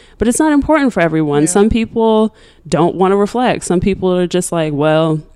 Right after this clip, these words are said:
Speaker 1: that nigga fucked up."
Speaker 2: <laughs>
Speaker 1: And it's like, n-, sometimes it's not that simple.
Speaker 2: Yeah.
Speaker 1: Um, yeah, I, I think that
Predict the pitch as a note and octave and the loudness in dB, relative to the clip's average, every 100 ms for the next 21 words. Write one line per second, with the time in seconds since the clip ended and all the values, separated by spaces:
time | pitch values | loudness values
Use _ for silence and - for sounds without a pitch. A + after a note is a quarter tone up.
0 | - _ _ - C#3 B2 E3 F#3 D#3 D3 | -14 _ _ -16 -8 0 2 4 4 2
1 | - C#3+ - D3 D3 D3 - - F#3 - | 0 0 2 2 4 4 2 -2 -4 2
2 | F3+ G3+ - G#3+ A3 A#3+ - _ A#3 - | 4 4 2 -4 -2 -2 -4 _ -6 0
3 | D#4 E4+ E4+ D#4+ D4+ D#4 D#4 D4+ C#4 D#4+ | 2 2 2 2 2 2 2 0 2 4
4 | D#4 F#3+ C#3 B2+ F#3 F3 D#3+ E3+ - _ | 6 4 2 -2 -4 -10 -14 -18 -20 _
5 | - F#3 F3+ D#3+ C#3 C#3+ F3+ - - _ | -2 2 4 4 2 -2 -6 -10 -20 _
6 | _ _ _ - - - G4+ F3 D#3 D3 | _ _ _ -4 -4 -4 0 2 4 2
7 | D3+ F#3+ F3+ - - _ - - _ _ | 2 2 0 -6 -18 _ -20 -20 _ _
8 | _ _ - F#3+ F3+ F#3+ F#3+ F#3 D#3+ D#3 | _ _ -4 -2 4 4 4 0 -2 -4